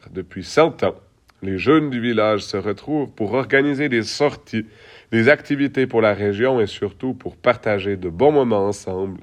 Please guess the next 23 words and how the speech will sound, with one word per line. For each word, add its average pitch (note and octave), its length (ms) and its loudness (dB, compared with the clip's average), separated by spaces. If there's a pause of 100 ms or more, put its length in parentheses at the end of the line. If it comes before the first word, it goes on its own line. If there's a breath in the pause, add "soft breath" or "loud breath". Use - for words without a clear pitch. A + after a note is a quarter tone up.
et G2 140 -8
cultiver C3 560 -2
l'amitié. A2 560 -2 (1160 soft breath)
Deux F#3+ 200 8
soirées C#3 600 2
et G#2 140 0
un F2+ 140 0
banquet B2 440 0
le G#2 120 -4
samedi A#2 500 -4
à G2 80 -2
midi. F2 460 -8 (960)
Beaucoup C#3+ 400 2
de A#2 100 4
monde C3 340 4
sont G2 220 -4
venus G#2 300 0
manger. F#2 500 0 (960 loud breath)
Les A2+ 100 6
membres D#3 340 4
fondateurs D#3 720 4
étaient E3+ 420 -2 (160)
excusés, C#3 640 -2